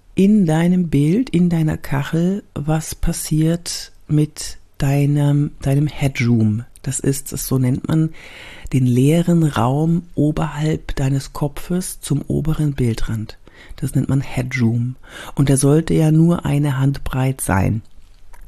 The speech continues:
Wenn du die richtige Position hast, also ungefähr bis zur Brust zurückgerutscht, dritter Hemdknopf ist es bei den Männern. Und jetzt beobachte mal, während du das in der Kachel anschaust, was mit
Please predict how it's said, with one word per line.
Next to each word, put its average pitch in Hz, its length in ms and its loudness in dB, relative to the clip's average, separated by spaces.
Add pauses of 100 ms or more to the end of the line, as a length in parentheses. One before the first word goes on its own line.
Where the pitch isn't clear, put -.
(120)
Wenn 139 220 2
du 151 100 6
die 135 120 0
richtige 139 400 -2
Position 131 600 2
hast, 143 260 -2
also 131 300 -4
ungefähr 131 460 -2
bis - 320 -4
zur 127 160 -2
Brust - 280 -2
zurückgerutscht, - 800 -4
dritter 120 260 -2
Hemdknopf 117 640 -4
ist - 160 -8
es - 100 -10
bei - 140 -6
den 127 160 -8
Männern. - 240 -10 (1900)
Und 165 220 0
jetzt - 460 -2
beobachte 196 580 0
mal, 143 560 0
während 139 300 -2
du 139 80 -2
das - 640 -6
in 143 120 -2
der 131 120 -2
Kachel 135 360 -6
anschaust, 180 760 -6 (100)
was 160 460 -4
mit 170 180 0